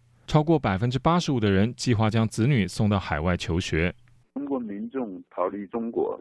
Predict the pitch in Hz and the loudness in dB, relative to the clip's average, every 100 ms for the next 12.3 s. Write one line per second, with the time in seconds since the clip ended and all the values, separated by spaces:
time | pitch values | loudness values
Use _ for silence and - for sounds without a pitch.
0 | _ - 120 110 101 - 104 107 104 87 | _ 2 2 2 -6 -6 -4 0 0 4
1 | 76 85 87 - 98 101 101 95 85 87 | 2 2 -4 -2 -2 2 2 2 0 0
2 | 101 90 98 - - 104 98 101 - - | 2 0 -2 -4 -2 2 2 2 0 0
3 | - - - 101 - - 120 107 - 120 | 0 -10 -4 -4 -2 4 4 2 -8 -10
4 | - 220 - 123 135 - 95 85 82 98 | -4 -6 -4 2 2 4 -4 -4 -4 -6
5 | 95 101 98 - - _ - 101 - 98 | -4 0 0 0 -6 _ 0 0 2 2
6 | 107 - 98 - 95 85 90 117 95 87 | 2 -2 -8 -8 -10 -10 -6 -4 -2 6
7 | 104 110 - 85 - - _ - 82 85 | 6 6 0 -10 -10 -20 _ -4 0 4
8 | 90 87 - 95 110 92 78 80 - 90 | 4 2 0 4 4 2 -4 -10 -12 -10
9 | 90 - 120 - 98 85 78 85 - 87 | -10 0 0 2 2 2 0 -4 -10 -8
10 | 90 - 113 - 80 80 71 - _ - | -8 2 2 2 -2 -4 -6 -10 _ -20
11 | _ _ 85 90 95 92 85 87 107 101 | _ _ -2 0 0 0 0 0 2 2
12 | 85 80 | 2 0